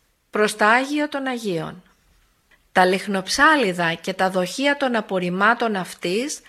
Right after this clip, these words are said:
θα τα κατασκευάσεις από καθαρόν χρυσόν. Όλα αυτά μαζί, τα χρυσά σκεύη, θα είναι βάρους ενός ταλάντου χρυσού. Πρόσεχε,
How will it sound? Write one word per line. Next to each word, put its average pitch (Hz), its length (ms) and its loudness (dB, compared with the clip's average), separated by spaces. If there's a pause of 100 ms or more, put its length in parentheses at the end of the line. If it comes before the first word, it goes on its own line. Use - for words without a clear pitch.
(180)
θα 190 140 -8
τα 196 100 0
κατασκευάσεις 196 840 -2
από 240 220 -4
καθαρόν 185 640 -2
χρυσόν. 190 720 -6 (840)
Όλα 277 360 6
αυτά 202 520 0 (180)
μαζί, 180 600 0 (440)
τα 185 100 0
χρυσά 214 440 0
σκεύη, 190 720 -4 (260)
θα 170 220 -4
είναι 214 240 0
βάρους 214 760 0
ενός 196 440 -2
ταλάντου 247 580 2
χρυσού. 226 540 -8 (960)
Πρόσεχε, 190 720 -2